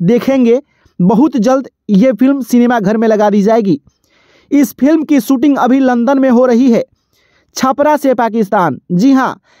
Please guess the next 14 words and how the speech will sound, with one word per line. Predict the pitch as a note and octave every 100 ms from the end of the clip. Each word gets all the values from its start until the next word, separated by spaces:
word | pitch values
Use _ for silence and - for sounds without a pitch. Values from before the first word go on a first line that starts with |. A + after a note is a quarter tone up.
| _
खेसारी | B3 C4 - B3+ D4
लाल | D4 C#4
यादव | B3 A#3+ C4+
और | C#4 - - C#4+ -
सीमा | - C4 C#4 C#4
हैदर | B3+ B3 B3+
की | A#3 G#3+
शानदार | B3 A#3 A3+ B3 A#3+
धमाकेदार | G#3 A3+ A3 A3 A3+ A3+
भोजपुरी | F#3 A3 - B3 B3+
फिल्म | A#3+ A#3+ A3+
आ | A3
रही | A#3 A#3+ A#3+
है | D4